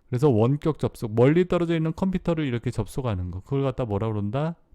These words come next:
텔넷이라고 얘기합니다. 원격, 멀리 떨어져 있는 데를 접속한다.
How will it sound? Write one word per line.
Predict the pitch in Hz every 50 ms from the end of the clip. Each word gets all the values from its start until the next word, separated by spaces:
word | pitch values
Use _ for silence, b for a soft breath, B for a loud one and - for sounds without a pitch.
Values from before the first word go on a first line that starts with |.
| - -
텔넷이라고 | - 190 196 202 196 180 - 185 170 165 160 156 156 160 160 151 -
얘기합니다. | 107 98 107 98 92 90 98
원격, | 98 101 110 120 120 110 _ - 101 87 - b b b b b b b b
멀리 | - 120 127 143 160 175 170
떨어져 | - 170 160 160 151 156 151
있는 | 147 143 143 139 131
데를 | 135 139 139 151 143
접속한다. | - 104 - - 120 113 107 98 92 90 87 87 85 -